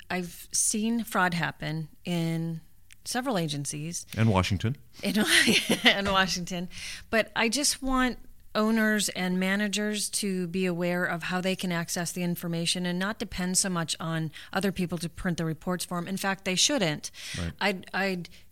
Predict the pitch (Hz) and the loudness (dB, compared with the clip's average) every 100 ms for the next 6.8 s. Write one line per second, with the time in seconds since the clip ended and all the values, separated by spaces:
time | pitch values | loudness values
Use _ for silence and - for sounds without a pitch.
0 | - - - 196 214 294 320 226 202 196 | -20 -20 -6 0 2 4 2 2 4 4
1 | 196 185 190 175 180 185 185 - 175 170 | 4 2 0 0 0 0 0 2 2 2
2 | 175 - 165 156 147 180 170 151 - 165 | 2 2 2 0 0 0 -2 -2 -4 -4
3 | 170 175 180 185 - - - 180 185 185 | -4 -4 -2 -2 -4 -10 -8 -4 -2 0
4 | 185 170 165 190 180 175 170 165 - - | 2 0 0 0 2 2 2 0 -6 -18
5 | - 208 214 196 180 170 175 - 175 180 | -2 2 4 6 4 4 2 2 0 0
6 | 175 170 165 180 170 165 160 156 | 2 0 0 -2 0 -2 -4 -8